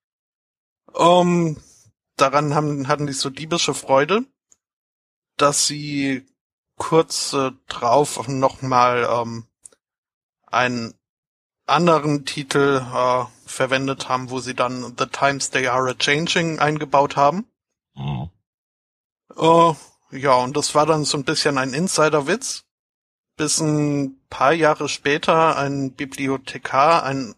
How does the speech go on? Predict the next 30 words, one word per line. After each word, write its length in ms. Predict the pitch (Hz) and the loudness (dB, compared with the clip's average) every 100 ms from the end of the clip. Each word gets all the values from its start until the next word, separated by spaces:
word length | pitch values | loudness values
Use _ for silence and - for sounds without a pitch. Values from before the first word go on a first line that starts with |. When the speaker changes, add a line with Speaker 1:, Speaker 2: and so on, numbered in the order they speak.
| _ | _
Speaker 1:
Artikel 580 | 135 - 143 - 143 135 | -6 -6 -8 -2 0 0
von 360 | - 131 120 | -2 -2 -2
zwei 260 | - 123 123 | -4 -2 0
anderen 560 | 156 202 156 139 131 123 | 2 2 2 -2 -4 -8
schwedischen, 760 | - - 131 131 127 131 123 | -6 -2 -2 0 -2 -2 -4
äh, 160 | 120 120 | -4 -6
Professoren 680 | - 127 - - 123 131 135 | -8 -8 -6 -6 0 0 0
gefunden 420 | 131 - 139 127 | -4 -4 -4 0
haben, 280 | 143 143 208 - - _ _ _ _ _ _ - | 2 2 0 -8 -20 _ _ _ _ _ _ -10
die 200 | 127 127 | -6 -2
komischerweise 680 | - 151 143 - 123 123 131 | -2 2 2 2 2 2 0
an 80 | 120 | -2
der 80 | 120 | 0
gleichen 360 | 127 143 160 | 0 0 -2
Uni 280 | 131 143 123 | -2 -2 -4
wie 80 | 123 | -4
die 120 | 127 | 2
ersten 420 | 127 - - 139 | 2 0 -4 -2
beiden, 420 | 127 123 123 135 123 | 0 0 -2 -6 -4
ähm, 360 | 127 127 127 127 _ _ _ _ _ _ _ _ _ _ _ | -4 -2 -4 -12 _ _ _ _ _ _ _ _ _ _ _
äh, 180 | 120 120 113 _ | -12 -12 -14 _
tätig 320 | - 135 - | -2 -2 -2
sind. 280 | - 185 247 - _ _ _ _ _ _ _ _ _ _ _ _ | 0 2 2 -2 _ _ _ _ _ _ _ _ _ _ _ _
Ähm, 580 | - 160 170 180 185 175 - _ _ _ - | -2 2 4 2 0 -4 -10 _ _ _ -6
und 280 | 156 175 170 | 2 2 4
der 140 | 156 - | 0 0
Titel 260 | 185 165 | -4 -4
dieses 360 | 147 202 180 - | -4 -4 -2 0
Artikels 500 | 135 - - 156 - | -2 -2 -6 -6 0
war 300 | 143 143 | 4 4